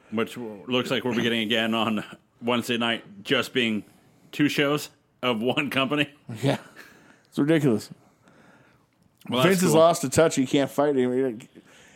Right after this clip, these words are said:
Speaker 2: he, he hasn't, like, it's been a long time since he's had to face a company that had synergy with their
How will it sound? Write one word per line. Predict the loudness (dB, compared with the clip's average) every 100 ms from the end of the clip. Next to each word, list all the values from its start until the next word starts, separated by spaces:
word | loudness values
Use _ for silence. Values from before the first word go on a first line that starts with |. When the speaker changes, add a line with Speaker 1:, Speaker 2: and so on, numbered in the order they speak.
| -4
Speaker 2:
he, | -2 -2 -6 _ _ -20 _ -2
he | 2 6
hasn't, | 6 4 0 -2 -4
like, | -4 -4 -10 _ _ _ _ -6
it's | -4
been | 0 2
a |
long | 2 0 0
time | 0 0
since | -2
he's | 0 0
had | 2 2 2
to |
face | 2 2 2
a | 0
company | 0 2 2 2
that | 2
had | 0 0
synergy | 0 0 0 0
with | 2
their | 0